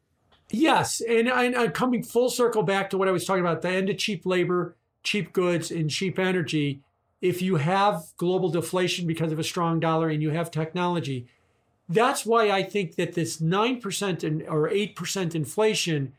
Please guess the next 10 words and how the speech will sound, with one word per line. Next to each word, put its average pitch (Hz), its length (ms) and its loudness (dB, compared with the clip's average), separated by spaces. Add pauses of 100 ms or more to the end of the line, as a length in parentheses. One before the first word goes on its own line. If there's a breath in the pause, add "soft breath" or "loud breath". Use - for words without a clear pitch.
(280 soft breath)
is 190 180 2
still 240 280 2
an 208 80 2
echo 190 380 2
of 147 100 0
the 156 80 0
reopening. 160 600 0
It 165 200 -6
settles 202 480 -2
out. 175 400 2